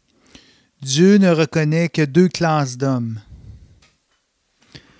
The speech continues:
Ceux qui sont sauvés et ceux qui ne le sont pas. Les pécheurs et les saints. Ceux en route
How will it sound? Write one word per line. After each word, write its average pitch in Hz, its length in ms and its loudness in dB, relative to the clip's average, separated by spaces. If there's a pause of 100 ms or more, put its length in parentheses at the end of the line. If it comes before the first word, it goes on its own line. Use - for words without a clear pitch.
(440)
Ceux 202 420 6
qui 180 220 -2
sont 180 260 0
sauvés 196 720 -4 (580)
et 147 80 -4
ceux 180 280 0
qui - 160 -8
ne 143 100 -6
le 143 140 -4
sont 131 240 -6
pas. 117 260 -8 (2750)
Les 143 300 -4
pécheurs 190 1000 2 (260)
et 135 100 -6
les 131 160 -6
saints. 127 260 -8 (1700)
Ceux 254 360 4
en 185 180 2
route 214 460 0